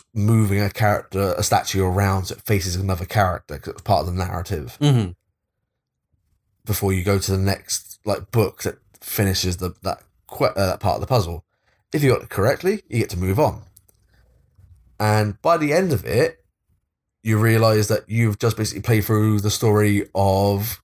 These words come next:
Speaker 1: Ni no Kuni, Wrath of the White Witch.
Speaker 2: Okay, right.
Speaker 1: It gives you the, the story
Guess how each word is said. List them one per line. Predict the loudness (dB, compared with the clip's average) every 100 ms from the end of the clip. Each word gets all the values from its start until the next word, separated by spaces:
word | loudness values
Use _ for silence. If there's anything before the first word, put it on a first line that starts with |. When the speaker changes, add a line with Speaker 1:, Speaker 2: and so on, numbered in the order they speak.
| -4
Speaker 1:
Ni | 0
no | 0 0
Kuni, | 0 0 2 0
Wrath | 0 -4 -6
of | -6
the |
White | -4 -2 -2 -4 -4
Witch. | -4 0
Speaker 2:
Okay, | 0 0 0 2 2 0
right. | -2 0 2 0 -4 _ -4
Speaker 1:
It | 0 2
gives | 4 4 4
you | 4 4
the, | 4 4 0 _ _ _ -20 -20 _
the | -2
story | 0 2 4 6 6